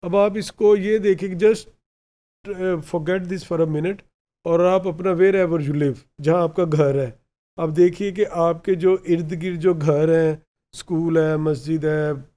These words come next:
any other place of worship, जो, जो भी आपको है पास, वो जो चीज़ें हैं, तो आप किस तरह से उनमें से, किस किस चीज़ के साथ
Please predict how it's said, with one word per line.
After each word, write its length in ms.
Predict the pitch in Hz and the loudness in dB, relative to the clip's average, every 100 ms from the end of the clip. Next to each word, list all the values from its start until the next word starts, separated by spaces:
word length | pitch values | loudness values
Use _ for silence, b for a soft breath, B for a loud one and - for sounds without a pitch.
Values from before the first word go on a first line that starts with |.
| _ _ - | _ _ -6
any 300 | 151 160 156 | -2 0 0
other 160 | 156 | -2
place 320 | 151 151 147 165 | -4 -6 -6 -6
of 100 | 139 | -4
worship, 260 | 139 180 | -6 -8
जो, 320 | 143 175 190 | -6 0 0
जो 200 | 180 226 | 0 2
भी 180 | 220 240 | 2 0
आपको 380 | 220 190 - 196 | -2 -2 0 -2
है 60 | 180 | -2
पास, 360 | - 156 156 | -4 -4 -4
वो 140 | 160 165 | -6 -4
जो 120 | 175 | -4
चीज़ें 380 | - 151 151 160 | -4 -8 -4 -2
हैं, 200 | 147 196 _ _ _ _ - | -2 -6 _ _ _ _ -10
तो 40 | |
आप 320 | 202 196 202 - | -6 -6 -6 -6
किस 200 | 233 - | -6 0
तरह 260 | 247 240 | 2 2
से 120 | 180 | 2
उनमें 400 | - 208 208 208 208 | 0 0 2 4 4
से, 180 | 214 - 180 196 156 _ _ | 0 -6 -6 -6 -8 _ _
किस 180 | 240 - | -6 -6
किस 280 | - 254 - | -6 -6 -4
चीज़ 200 | 220 185 | -6 -2
के 140 | 214 | 0
साथ 240 | 185 180 | 2 0